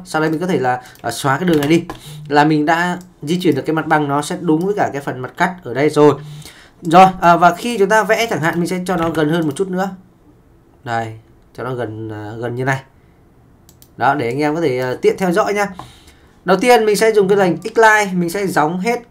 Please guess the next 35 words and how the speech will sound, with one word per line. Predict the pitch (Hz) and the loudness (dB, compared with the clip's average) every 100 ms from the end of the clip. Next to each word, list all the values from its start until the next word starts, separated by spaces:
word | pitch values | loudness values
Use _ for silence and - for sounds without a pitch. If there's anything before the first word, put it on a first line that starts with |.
| _ _ _ - - | _ _ _ -20 -6
tất | 233 - | -4 2
cả | 160 127 120 | 2 2 -2
những | 160 | -4
cái, | 156 147 147 185 - - | -2 -2 -4 -8 -18 -6
à, | 120 | -4
phần | 123 151 131 123 120 117 _ _ - | -4 -4 -6 -8 -12 -16 _ _ -4
bậc | 147 | -2
cầu | 156 | 0
thang, | 147 165 160 | 0 0 0
mình | 147 | -6
sẽ | 147 165 | -6 -2
gióng | 143 165 | -2 0
từ, | 160 143 139 135 151 | 0 2 2 -2 -6
à, | 131 123 123 123 - | -4 -4 -6 -8 -10
mặt | 135 | -6
bằng | 135 131 | -2 0
lên. | 151 151 - - _ _ - | 0 0 -4 -20 _ _ -6
Đây, | 131 | -6
mình | 135 | -4
sẽ | 147 151 151 151 | -6 -10 -12 -10
vẽ | 156 | -6
những | 175 151 | -4 -2
đường | 139 | -2
X | 147 | 0
line | 170 156 | -2 -2
này, | 131 127 | -4 -8
mình | 135 | -10
sẽ | 156 | -8
copy | 151 180 185 160 | -8 -6 -2 0
nó | |
lên. | 147 165 160 - _ _ _ _ - | 0 -2 -2 -8 _ _ _ _ -10
Copy | 151 - 156 147 | -10 -4 0 0
nó | 139 | -2
vào | 147 | -4
đây. | 143 147 | -2 -2